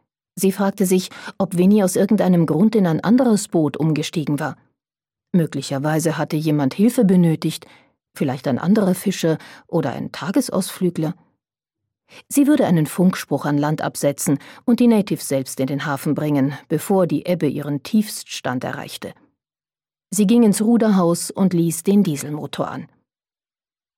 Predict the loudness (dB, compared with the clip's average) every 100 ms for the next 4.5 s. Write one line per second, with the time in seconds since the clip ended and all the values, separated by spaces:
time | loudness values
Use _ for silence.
0 | _ _ _ _ -6 -6 -4 2 2 2
1 | 0 0 2 2 2 2 2 2 -2 -2
2 | -4 -2 -2 -8 -14 _ 0 0 0 0
3 | 2 2 0 0 2 2 2 0 0 2
4 | 0 -2 0 0